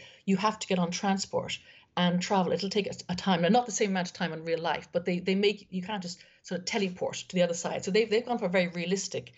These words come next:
um, approach, I suppose. Other ones like Blocktopia is out of the U K, and it's a skyscraper metaverse. And basically,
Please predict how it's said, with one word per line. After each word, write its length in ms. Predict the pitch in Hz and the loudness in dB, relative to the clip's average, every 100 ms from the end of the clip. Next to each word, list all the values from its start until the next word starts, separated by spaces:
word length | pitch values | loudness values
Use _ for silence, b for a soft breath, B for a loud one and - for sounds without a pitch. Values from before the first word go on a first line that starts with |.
| B B B B - | B B B B -4
um, 320 | 160 151 151 | -4 -4 -8
approach, 400 | - - 143 - | -10 -6 -4 -2
I 60 | - | -4
suppose. 420 | - 139 180 180 B B B - | -2 -2 -2 -6 B B B 0
Other 160 | 285 | 2
ones 160 | 277 247 | 2 2
like 180 | 214 - | 0 0
Blocktopia 520 | 247 - 262 277 226 | -2 -2 -4 -4 -4
is 120 | 202 | -2
out 100 | 185 | -2
of 60 | 180 | 0
the 80 | |
U 140 | 180 196 | 0 0
K, 360 | - 233 180 180 B - | 0 0 0 -2 B -2
and 80 | 240 | 0
it's 80 | |
a 40 | - | 0
skyscraper 800 | - 285 381 - 165 139 - - | 0 2 2 2 -2 -2 -4 -6
metaverse. 520 | 160 156 - - - - | -6 -6 -6 -8 -10 -2
And 160 | 190 202 | -2 2
basically, 640 | 240 302 - - 202 190 | 2 0 -6 -2 -2 -2